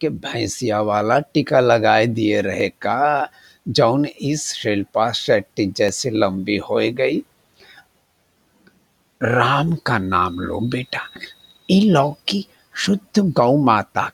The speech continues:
की खाद का प्रसाद है, इमें कौनो ऑक्सीटोसिन थोड़े लगी है। आप शौक से खाओ, पेट के लिए,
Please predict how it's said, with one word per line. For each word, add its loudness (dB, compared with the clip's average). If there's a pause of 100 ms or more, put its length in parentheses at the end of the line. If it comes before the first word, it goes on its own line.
की -8
खाद -4
का -6
प्रसाद -8
है, -10 (840)
इमें 0 (160)
कौनो 0 (120)
ऑक्सीटोसिन -4
थोड़े -2
लगी 0 (120)
है। -4 (880)
आप -2
शौक 0
से -6 (120)
खाओ, 0 (760)
पेट 2
के -2
लिए, -4